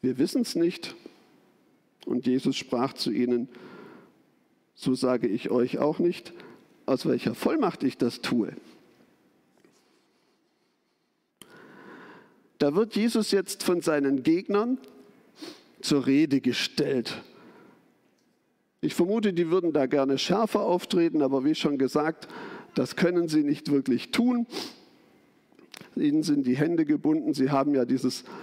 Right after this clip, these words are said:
das Volk im Nacken, das Jesus toll findet. Aber so ganz unkommentiert können sie die ganze Geschichte natürlich auch nicht lassen.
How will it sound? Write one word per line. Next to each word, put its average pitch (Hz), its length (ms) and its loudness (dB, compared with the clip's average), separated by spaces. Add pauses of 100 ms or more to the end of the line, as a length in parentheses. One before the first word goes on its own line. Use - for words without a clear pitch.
(200)
das - 180 -2
Volk 160 380 2
im 127 180 2
Nacken, 135 360 0
das 120 200 0
Jesus 127 320 0
toll 135 300 2
findet. 117 420 0 (960)
Aber 165 180 2
so 151 140 2
ganz 160 280 0
unkommentiert 202 960 2
können 185 220 2
sie 160 160 -2
die 151 120 2
ganze 147 360 0
Geschichte 160 480 0
natürlich 127 500 0
auch 190 220 0
nicht 202 220 0
lassen. 170 420 0